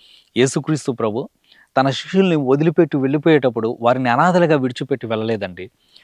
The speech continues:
"నేను మిమ్మల్ని అనాథలుగా విడువను, మీ యొద్దకు వస్తాను" అని ఆయన వాగ్దానం చేశాడు. వారికి తోడుగా ఉండటానికి పరిశుద్ధాత్ముణ్ణి వారికి తోడుగా ఇచ్చి ఆయన వెళ్ళాడండి. యుగ సమాప్తి వరకు ఆయన వారితో కూడా ఉంటాను అని వాగ్దానం చేసి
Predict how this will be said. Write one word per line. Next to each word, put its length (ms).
"నేను 420
మిమ్మల్ని 380
అనాథలుగా 540
విడువను, 560
మీ 200
యొద్దకు 320
వస్తాను" 580
అని 140
ఆయన 200
వాగ్దానం 560
చేశాడు. 360
వారికి 240
తోడుగా 380
ఉండటానికి 600
పరిశుద్ధాత్ముణ్ణి 1120
వారికి 260
తోడుగా 420
ఇచ్చి 500
ఆయన 180
వెళ్ళాడండి. 640
యుగ 180
సమాప్తి 520
వరకు 380
ఆయన 260
వారితో 460
కూడా 220
ఉంటాను 500
అని 160
వాగ్దానం 680
చేసి 400